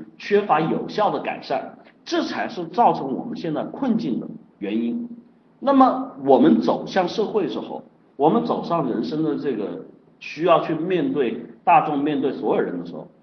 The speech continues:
我们会发现这些困顿带给我们的不再是青春期的烦恼，它已经会成为我们的桎梏，会让我们无法跟人交流，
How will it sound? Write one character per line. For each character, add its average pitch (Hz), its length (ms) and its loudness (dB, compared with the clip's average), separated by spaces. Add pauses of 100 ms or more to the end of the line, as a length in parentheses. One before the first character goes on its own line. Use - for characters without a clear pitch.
我 120 100 -4
们 120 140 4
会 160 120 4
发 123 180 2
现 107 200 -2 (460)
这 240 180 4
些 196 160 2
困 151 280 -2
顿 117 240 -2 (160)
带 139 200 6
给 107 80 -2
我 95 200 -4
们 76 120 -10
的 80 140 -10 (340)
不 127 80 -8
再 175 280 6
是 107 240 -6
青 143 280 -4
春 120 240 -4
期 120 140 -4
的 95 100 -4 (140)
烦 95 260 -2
恼， - 280 -2 (320)
它 190 120 2
已 127 160 0
经 131 160 -4
会 151 120 2
成 - 220 -4
为 139 40 0
我 135 240 0
们 87 140 -6
的 113 100 -4
桎 - 340 -8
梏， - 120 -8 (400)
会 269 160 0
让 269 240 6
我 - 80 6
们 247 120 6
无 160 200 2
法 - 160 0
跟 180 120 -4
人 156 200 0
交 208 240 0
流， - 120 -2